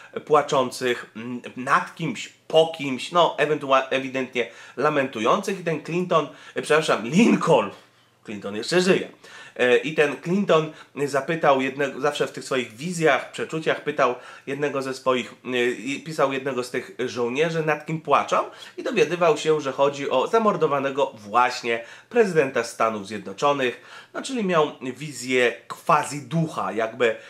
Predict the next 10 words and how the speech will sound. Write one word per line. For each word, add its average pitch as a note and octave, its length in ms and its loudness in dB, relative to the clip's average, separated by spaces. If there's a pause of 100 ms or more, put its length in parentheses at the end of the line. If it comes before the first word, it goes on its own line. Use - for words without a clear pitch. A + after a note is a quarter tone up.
(360)
tego, B2+ 340 4
jak B2 320 0 (120)
będzie A#2 480 -4
ewentualnie A2+ 600 -2 (240)
po B2+ 100 -6
śmierci. E3+ 640 -2 (260)
Lincoln D3+ 680 0
został, B2 600 0 (420)
e, A2 40 -6
zamordowany B2 800 -2